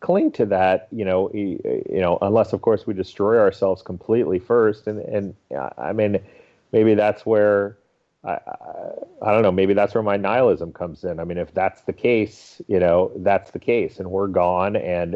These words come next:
you know, the reality is <laughs> that, that, that record, those records are still gonna be, you know, traveling among the stars, you know, long after we're burnt to a crisp, either, you know,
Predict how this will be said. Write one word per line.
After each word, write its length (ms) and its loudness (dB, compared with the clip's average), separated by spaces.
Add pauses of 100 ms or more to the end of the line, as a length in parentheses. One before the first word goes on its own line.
you 140 -4
know, 220 0
the 80 -2
reality 600 4
is 240 0
<laughs> 140 -12
that, 220 -4 (260)
that, 140 0
that 240 2
record, 460 -2 (540)
those 220 -2
records 400 0
are 100 -4
still 360 -2
gonna 160 -4
be, 420 -6
you 140 -8
know, 240 -2 (100)
traveling 520 0
among 340 -4
the 80 -2
stars, 760 2 (460)
you 80 -4
know, 240 -2
long 340 2
after 340 -4
we're 180 -6
burnt 340 -4
to 160 -4
a 60 -4
crisp, 560 0
either, 500 0 (260)
you 120 0
know, 280 2